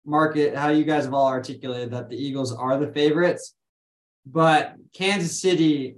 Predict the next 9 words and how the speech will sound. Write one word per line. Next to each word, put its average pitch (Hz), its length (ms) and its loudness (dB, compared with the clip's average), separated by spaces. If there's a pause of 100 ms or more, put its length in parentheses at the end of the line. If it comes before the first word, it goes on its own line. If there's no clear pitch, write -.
(100)
is 131 200 -8
loving 139 760 2
that 147 200 -4
they're 139 280 -4 (140)
finally 151 580 2
not 135 480 -2
really 135 320 -6
the 120 100 -6
true 123 540 -8